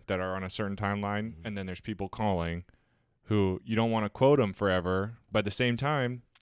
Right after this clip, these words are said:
Speaker 1: the people sitting in have the priority, and trying to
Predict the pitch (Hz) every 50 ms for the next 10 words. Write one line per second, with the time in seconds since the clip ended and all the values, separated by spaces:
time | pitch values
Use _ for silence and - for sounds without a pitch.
0 | _ _ - 107 - - 135 135 131 143 139 131 127 - _ _ - - 139 123
1 | 117 113 131 160 156 139 135 131 - - - 110 107 101 95 104 92 - 104 101
2 | 104 110 107 98 85 73 76 - _ _ _ _ _ _ _ _ _ _ - 95
3 | 95 - - 110 101 98 98 95 95 95 92 92